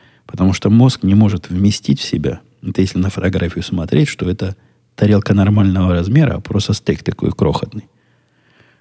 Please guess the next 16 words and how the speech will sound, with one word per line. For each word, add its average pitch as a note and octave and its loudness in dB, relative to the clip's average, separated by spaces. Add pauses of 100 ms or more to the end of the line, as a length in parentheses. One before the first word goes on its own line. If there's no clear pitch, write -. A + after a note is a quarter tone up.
(120)
А E2 -2
наш A2+ 2
начальник A2+ 2
заказал G#2 2
себе E2 -4
курицу, - 0
и - -8 (360)
тётка, - -2
которая, - -2 (300)
наша F2+ -2
же F#2 -10
тётка, - -6
тоже G2 0
себе F2 -4
курицу F#2 0
заказала. B2+ 2